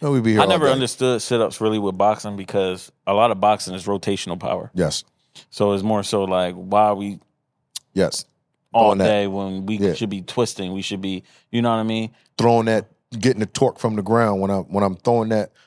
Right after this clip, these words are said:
Speaker 1: that rotational punch, I'm, I'm flipping that hip to get torque from the ground to travel all the way, all the way up to release through the arms.
Speaker 2: Right.
Speaker 1: So what are you doing? How is the crunch helping that?
Speaker 2: Yeah, let me,
Speaker 1: Again,
Speaker 2: let me
Speaker 1: old
Speaker 2: get,
Speaker 1: school.
Speaker 2: yeah.
Speaker 1: Don't know. You
Speaker 2: Let
Speaker 1: know.
Speaker 2: me get some Pallof
Speaker 1: I,
Speaker 2: press
Speaker 1: it
Speaker 2: or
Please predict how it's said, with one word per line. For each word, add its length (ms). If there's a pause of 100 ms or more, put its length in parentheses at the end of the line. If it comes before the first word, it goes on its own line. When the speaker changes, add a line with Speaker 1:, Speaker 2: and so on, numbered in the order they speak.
(120)
Speaker 1:
that 160
rotational 680
punch, 280
I'm, 100
I'm 160
flipping 360
that 180
hip 220
to 60
get 180 (140)
torque 260
from 340
the 80
ground 340
to 80
travel 380
all 160
the 180
way, 220 (380)
all 220
the 80
way 240
up 320
to 160
release 320
through 160
the 80
arms. 320
Speaker 2:
Right. 180 (100)
Speaker 1:
So 220
what 220
are 40
you 140
doing? 280
How 180
is 120
the 40
crunch 320
helping 280
that? 220
Speaker 2:
Yeah, 220
let 160
me, 120
Speaker 1:
Again, 260
Speaker 2:
let 100
me 80
Speaker 1:
old 80
Speaker 2:
get, 80
Speaker 1:
school. 560
Speaker 2:
yeah. 440 (800)
Speaker 1:
Don't 260
know. 340 (840)
You 100
Speaker 2:
Let 60
Speaker 1:
know. 60
Speaker 2:
me 60
get 140
some 200
Pallof 400
Speaker 1:
I, 60
Speaker 2:
press 360
Speaker 1:
it 40
Speaker 2:
or 160